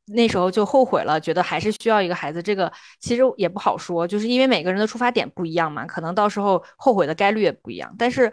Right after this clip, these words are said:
从我自己个人的角度来讲，就是现在可能很多人会劝你说是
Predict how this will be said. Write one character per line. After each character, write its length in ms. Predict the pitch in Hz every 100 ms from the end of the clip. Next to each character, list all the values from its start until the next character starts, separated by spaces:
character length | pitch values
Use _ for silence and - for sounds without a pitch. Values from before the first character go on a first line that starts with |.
| - - _
从 320 | - 180 220
我 160 | 262 151
自 200 | - 285
己 140 | 208 156
个 220 | - 320
人 100 | 196
的 100 | 170
角 160 | 160 - 165
度 80 |
来 160 | 151 117
讲， 220 | - -
就 120 | 180
是 220 | 196 208 - - - -
现 200 | - 294
在 140 | 302
可 140 | 240 180
能 140 | 185
很 180 | 208 156
多 160 | 185
人 140 | 208 180
会 120 | 214
劝 440 | 208 - 320 277 208
你 160 | 147
说 220 | 135 180 180
是 260 | 185 170